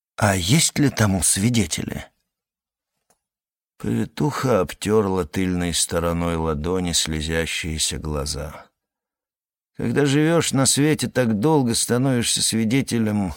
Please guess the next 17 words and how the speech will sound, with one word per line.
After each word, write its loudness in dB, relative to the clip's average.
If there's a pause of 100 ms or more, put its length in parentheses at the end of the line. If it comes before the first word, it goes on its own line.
многому -2 (960)
и -8
носишь 0
бремя 0
воспоминаний. -4 (1300)
Даже 0
теперь, 0 (640)
когда -4
миновало 2
шестнадцать -2
лет, -2 (840)
она -2
помнила, 0 (640)
хотя -8
предпочла -4
бы -2
забыть, -4